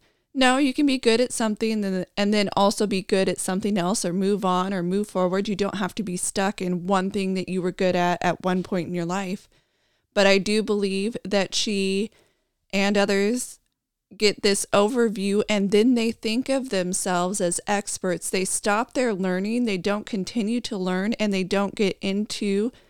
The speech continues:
the nitty-gritty of things. And so they heard about it in college. It sounds really awesome when they hear it, and then they just go forth as if that's the only thing that works.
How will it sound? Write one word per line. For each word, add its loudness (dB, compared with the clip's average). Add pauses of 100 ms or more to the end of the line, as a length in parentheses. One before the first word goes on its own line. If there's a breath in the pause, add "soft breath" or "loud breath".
(220 soft breath)
the 4
nitty-gritty 0
of -2
things. -2 (560)
And -2
so 0
they 0
heard 0
about 2
it -2
in 0
college. 0 (300 soft breath)
It -2
sounds -2
really 0
awesome 0
when -2
they 0
hear -2
it, -2
and 0
then 0
they 2
just -2
go 0
forth -4
as -2
if -2
that's -2
the -4
only -2
thing -2
that -4
works. -8